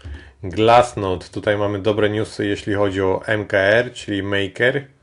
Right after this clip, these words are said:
Maker ma A T H, jeśli chodzi o wypływ z giełd, co jest bardzo dobrą wiadomością dla holderów Makera. To nie jest porada inwestycyjna. I wczoraj mieliśmy prima aprilis, oczywiście nasz kochany Peter Schiff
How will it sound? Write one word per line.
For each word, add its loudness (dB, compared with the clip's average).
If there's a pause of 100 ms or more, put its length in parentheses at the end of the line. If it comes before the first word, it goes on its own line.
(1000)
Maker -2
ma 0
A 0
T -2
H, 2
jeśli -2
chodzi -4
o 2
wypływ 2
z -10
giełd, -2 (280)
co -6
jest -4
bardzo 4
dobrą 0
wiadomością -2
dla 0
holderów -4
Makera. 0 (240)
To -10
nie -6
jest -8
porada -2
inwestycyjna. -6 (1500)
I 0
wczoraj 2
mieliśmy -2
prima 0
aprilis, -2
oczywiście -4
nasz -6
kochany -2
Peter -4
Schiff -2